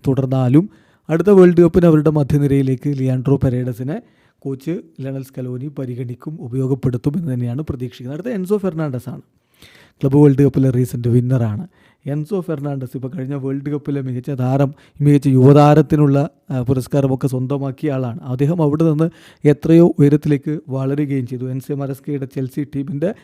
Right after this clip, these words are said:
മധ്യനിരയിലെ സുപ്രധാനിയാണ് അദ്ദേഹം. രണ്ടായിരത്തി മുപ്പത്തിരണ്ട് വരെ അദ്ദേഹത്തിന് ചെൽസിയുമായിട്ട് കോൺട്രാക്റ്റ് ഉണ്ട്. He is staying. അദ്ദേഹം അവിടെ തന്നെ തുടരുകയും ചെയ്യും. അടുത്ത വേൾഡ് കപ്പിലൊക്കെ പോകുമ്പോൾ അർജന്റീനയുടെ ഏറ്റവും പ്രധാനപ്പെട്ട താരമായിട്ട് മധ്യനിരയിൽ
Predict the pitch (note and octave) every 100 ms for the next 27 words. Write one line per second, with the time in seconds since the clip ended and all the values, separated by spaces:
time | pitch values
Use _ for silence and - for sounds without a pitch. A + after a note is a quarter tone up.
0 | _ _ - D3+ C#3 F3+ F#3+ D#3 D3 C#3+
1 | C3 C#3+ C3+ D#3 E3 D3 C3+ B2+ D3+ C#3
2 | C3+ C3 C#3+ C3+ D3 C3+ - F#3 F#3+ F3+
3 | D3+ D3+ C#3+ D#3+ - _ _ - C#3 C3+
4 | C#3 D3 C#3 C3+ C#3+ - C3+ - D3+ C3+
5 | B2+ C3 - C3 C3+ C#3 C3+ C#3 F#3 F3+
6 | E3 - - F#3 F#3 B2+ C3 C3 D3 D#3
7 | C#3+ D#3 - E3+ G#3+ _ _ _ _ D#3+
8 | D#3 E3+ E3+ E3 D#3 D#3+ F3+ C#3 E3 D3
9 | C#3+ D3 D3+ D#3+ C#3+ D3+ - C3+ C#3+ C#3+
10 | D3+ B2 C#3+ C#3 C#3 C#3+ C#3 G3+ _ _
11 | _ D3+ - G3 F#3 F3 C3 E3 F3+ F3
12 | E3 D#3 C#3+ C#3+ C#3+ C#3 B2+ C3 C3 A#2+
13 | D3 C3 C3 B2+ B2